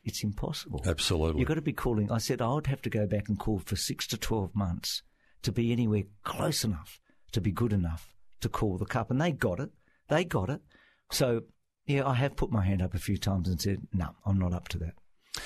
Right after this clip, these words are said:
Speaker 2: Hypothetical question as we come to the end of our chat. If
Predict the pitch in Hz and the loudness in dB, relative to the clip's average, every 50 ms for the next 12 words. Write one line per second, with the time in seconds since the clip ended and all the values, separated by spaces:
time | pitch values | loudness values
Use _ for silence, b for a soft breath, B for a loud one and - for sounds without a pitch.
0 | B B B B B B B B B B B - - - 131 123 120 - - 120 | B B B B B B B B B B B 0 2 2 4 4 2 2 4 2
1 | 107 98 - 90 - - 104 95 87 - - 85 80 78 73 85 85 80 - 92 | 2 4 0 0 2 2 2 2 2 2 2 2 2 2 2 2 2 2 2 2
2 | 85 80 76 82 82 82 80 80 78 76 76 - - - 82 73 - - _ _ | 2 2 2 4 4 4 4 2 2 2 2 2 2 0 0 0 -2 -6 _ _
3 | _ - - - - - - - - - - - - - - 131 139 131 - - | _ -20 -20 -20 -20 -20 -20 -20 -18 -10 -8 -8 -6 0 2 2 2 2 0 -6
4 | - - | -6 -8